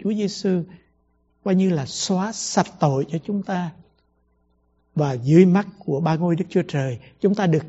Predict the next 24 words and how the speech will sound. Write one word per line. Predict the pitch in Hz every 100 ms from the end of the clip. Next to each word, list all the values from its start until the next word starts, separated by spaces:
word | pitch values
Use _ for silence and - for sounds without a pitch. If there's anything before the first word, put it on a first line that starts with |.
| -
kể | 165 147 151 - 185 - -
là | 180
người | 135 135 131 120 117
công | - 175
nghĩa. | 156 139 135 170 165 - _ _ _ _ _ -
Lời | 165
của | 160
Chúa | 156 185
cũng | 214 170
nhắc | 196 208
nhở, | 156 165 160
dù | 165
rằng | 156 147 139
tội | 165 151
của | 170
con | 147 185 196
đỏ | 170 151 165
như, | 170 175 180 175 - - _ _ _ _ _ _ _ _ _ _
đỏ | - 165
như | 190
thế | 214
nào? | 214 180 175 - - _ _ _ _ _ _ _
Hồng | - 180 165
điều. | 170 175 175